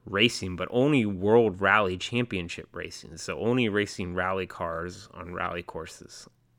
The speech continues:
So, I don't know. It's, it's a pretty foreign concept, but I guess <laughs> good for you, Big Ben. Next up, Liquid Media drops a hundred, or not a hundred, sorry, one million dollars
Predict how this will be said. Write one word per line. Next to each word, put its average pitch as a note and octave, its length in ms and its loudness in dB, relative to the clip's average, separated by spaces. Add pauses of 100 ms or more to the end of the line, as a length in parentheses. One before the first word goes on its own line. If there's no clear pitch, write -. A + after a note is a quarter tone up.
So, E2 400 -8 (800)
I F#2+ 80 2
don't C#3 140 4
know. C#3 200 4 (300)
It's, G2+ 260 -10
it's F#2 280 -8
a G#2 40 -6
pretty C#3+ 240 0
foreign A2+ 320 -2
concept, F#2+ 640 -8
but E2 260 -10 (460)
I - 60 -14
guess E2 420 -10 (640)
<laughs> - 720 -14
good A2 380 -2
for G#2+ 260 0
you, A2 260 2
Big E2+ 320 -6
Ben. F2 320 -4 (560)
Next - 300 0
up, - 200 -2
Liquid A#2 400 0
Media A#2 340 4
drops F#2+ 400 0
a F#2+ 60 -2
hundred, A2+ 680 -4 (220)
or G2+ 140 -12
not F2+ 280 -6
a F2 40 -4
hundred, E2+ 400 -12
sorry, E2 460 -10
one A#2+ 380 0
million G2 300 0
dollars F2+ 560 0